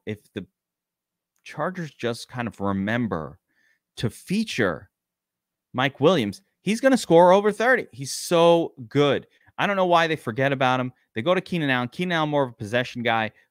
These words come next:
well, way priced up at this point for me. So, you know, I don't love Keenan Allen as a play. Uh, I don't mind pairing up Herbert with Eckler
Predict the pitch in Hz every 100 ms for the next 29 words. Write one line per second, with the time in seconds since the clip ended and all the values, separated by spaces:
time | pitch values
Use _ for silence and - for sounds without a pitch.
0 | - 120 180 170 135 156 165 - 139 117
1 | - 117 117 104 113 - 113 110 - 104
2 | 107 107 _ _ - 131 120 - - 175
3 | 156 175 127 151 143 - 147 131 127 127
4 | 123 110 110 120 117 117 _ _ _ 107
5 | 113 160 151 151 139 - 135 131 117 113
6 | 113 - 123 120 117 - - 127 131 123
7 | 113